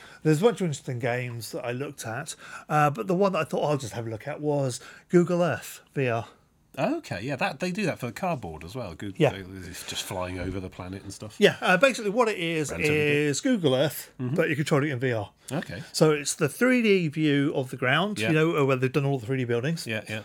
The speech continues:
Speaker 1: So, you know, I went to my hometown
Speaker 2: Does it go to
Speaker 1: of
Speaker 2: Street View as well?
Speaker 1: If you hold
Speaker 2: The cardboard
Speaker 1: if you
Speaker 2: one
Speaker 1: hold,
Speaker 2: doesn't.
Speaker 1: if you hold this thing up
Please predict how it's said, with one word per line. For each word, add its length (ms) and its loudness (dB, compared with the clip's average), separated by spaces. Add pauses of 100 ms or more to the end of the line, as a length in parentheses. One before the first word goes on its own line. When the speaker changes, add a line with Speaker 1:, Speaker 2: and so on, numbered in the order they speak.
(120)
Speaker 1:
So, 160 2
you 80 8
know, 100 4
I 60 2
went 200 0
to 80 -6
my 140 -2
hometown 100 -4
Speaker 2:
Does 180 -2
it 60 2
go 100 4
to 60 0
Speaker 1:
of 60 0
Speaker 2:
Street 280 -2
View 160 -6
as 100 -10
well? 220 -8 (880)
Speaker 1:
If 160 -2
you 60 4
hold 220 2
Speaker 2:
The 80 -6
cardboard 380 6
Speaker 1:
if 100 6
you 60 6
Speaker 2:
one 80 2
Speaker 1:
hold, 120 8
Speaker 2:
doesn't. 220 -6
Speaker 1:
if 120 -6
you 60 2
hold 240 2
this 180 0
thing 200 2
up 260 -2